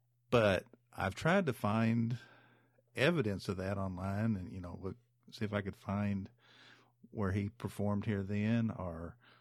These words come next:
looking at the, you know, Riverfest history, and I, I haven't found any evidence of it. So I'm starting to wonder, did I dream that? And I've just come to believe it over the years. Uh, so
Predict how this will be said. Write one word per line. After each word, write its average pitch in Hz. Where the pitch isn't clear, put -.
looking 101
at 98
the, 90
you 101
know, 87
Riverfest 101
history, 107
and 87
I, 82
I -
haven't 110
found 110
any 110
evidence 110
of 87
it. 90
So 90
I'm 110
starting 117
to 110
wonder, 101
did 104
I 90
dream 135
that? 151
And 92
I've 90
just 101
come 107
to 98
believe 101
it 123
over 131
the 120
years. 139
Uh, 82
so 107